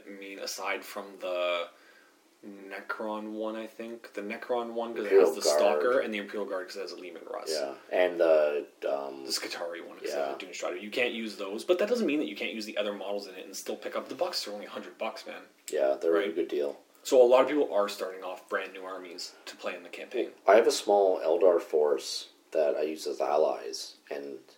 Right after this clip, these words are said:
Speaker 2: that's eleven models, and I think with it I can field, like, think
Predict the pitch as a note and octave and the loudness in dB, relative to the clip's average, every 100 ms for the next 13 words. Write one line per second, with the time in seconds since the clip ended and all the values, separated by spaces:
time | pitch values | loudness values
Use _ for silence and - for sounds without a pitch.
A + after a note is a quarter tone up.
0 | _ _ _ _ _ - - D#2+ - F2+ | _ _ _ _ _ -10 2 2 4 4
1 | E2 E2 D2+ C#2 D2 F2 - D#2 D2+ D#2 | 4 4 -2 0 2 2 2 -2 -2 -6
2 | - D2+ C2+ D#2 - D2+ C#2+ - - - | -8 -16 -2 -2 0 -2 -4 -8 -20 -12
3 | E2+ D#2 C#2+ - C2 - - _ _ _ | 0 0 0 -6 -10 -14 -20 _ _ _
4 | _ _ _ - - F#2 | _ _ _ -20 -18 -18